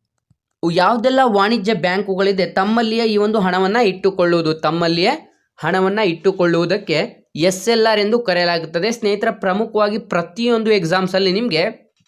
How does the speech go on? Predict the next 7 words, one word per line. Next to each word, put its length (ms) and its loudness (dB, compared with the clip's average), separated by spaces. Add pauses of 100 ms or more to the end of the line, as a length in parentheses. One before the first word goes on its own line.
(280)
ಏನೆಲ್ಲ 360 2 (160)
ಕೇಳಲಾಗುತ್ತದೆ 720 0
ಅಂತಂದ್ರೆ, 760 -2 (200)
ಇಲ್ಲಿ 240 2
ಕಾಣಿಸ್ತಾ 460 -2
ಇದೆ 120 0
ನೋಡಿ, 260 0